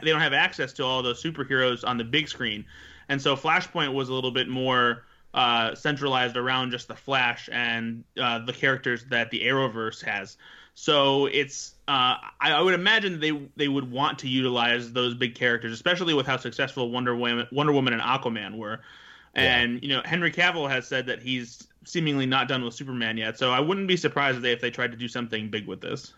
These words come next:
Speaker 2: Yeah, but he also said release the Snyder Cut, so I don't, I don't know. <laughs> Uh, okay, another thing that was revealed by Muschietti,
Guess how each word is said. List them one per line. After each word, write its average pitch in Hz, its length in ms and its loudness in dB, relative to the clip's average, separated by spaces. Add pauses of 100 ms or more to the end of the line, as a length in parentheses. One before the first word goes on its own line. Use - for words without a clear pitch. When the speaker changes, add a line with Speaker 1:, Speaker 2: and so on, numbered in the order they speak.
(340)
Speaker 2:
Yeah, 69 100 -10 (220)
but 90 120 -4
he 120 120 4
also 139 200 6
said 120 180 4
release 98 380 2
the 85 40 -8
Snyder 82 360 -4
Cut, - 280 -8
so 76 140 -6
I 71 140 -4
don't, 82 200 -10
I - 40 -16
don't 80 180 -8
know. - 1120 0
<laughs> - 60 -20 (480)
Uh, 131 300 10 (140)
okay, 123 260 8
another 156 260 6
thing 170 220 4
that 156 80 10
was 143 180 8
revealed 131 480 6
by 120 180 10
Muschietti, 123 800 4